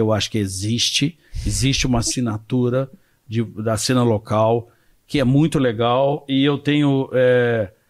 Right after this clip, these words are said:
não sei se existe inveja boa, mas, assim, gostaria que no meu estado tivesse, é, uma estrutura e toda uma história como essa que vocês têm aqui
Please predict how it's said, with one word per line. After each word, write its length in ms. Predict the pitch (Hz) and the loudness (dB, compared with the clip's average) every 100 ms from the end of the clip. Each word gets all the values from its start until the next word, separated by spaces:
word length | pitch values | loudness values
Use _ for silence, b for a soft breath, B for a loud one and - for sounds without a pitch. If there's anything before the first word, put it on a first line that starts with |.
| _ _ _ - | _ _ _ -6
não 80 | |
sei 160 | 156 175 | -2 -2
se 120 | - | -2
existe 360 | 123 139 143 135 | 0 0 0 0
inveja 440 | 113 135 135 123 | 0 0 0 0
boa, 520 | 104 113 156 147 120 | -2 0 2 4 4
mas, 260 | 113 123 123 | 2 0 0
assim, 540 | 117 - 127 117 104 b b b - | -4 -2 0 0 -2 b b b -4
gostaria 460 | 139 151 143 165 | -2 0 0 0
que 100 | 156 | 0
no 100 | 156 | 0
meu 280 | 135 156 175 | 2 2 2
estado 520 | 131 - 139 139 143 | 0 0 0 0 0
tivesse, 920 | 139 123 107 120 131 131 - 151 139 b b b _ - | 0 -2 -2 2 2 0 -2 -2 -2 b b b _ -4
é, 360 | 117 113 113 | -2 0 2
uma 200 | 120 139 | 2 0
estrutura 680 | 127 - 131 - - 160 135 | 0 0 -2 -2 0 2 2
e 60 | |
toda 240 | 127 170 156 | 0 0 2
uma 160 | 139 | 2
história 720 | 127 - - - 147 135 123 107 | 2 0 -4 -2 2 2 0 -2
como 380 | - 139 123 117 | -2 0 0 -2
essa 480 | 107 - - 98 b b b - | -4 -6 -8 -10 b b b -6
que 100 | 127 | -4
vocês 460 | 113 120 120 104 | -2 -2 -4 -6
têm 280 | - 120 107 | -4 -2 -2
aqui 420 | 101 - 120 139 | -6 -4 -4 -4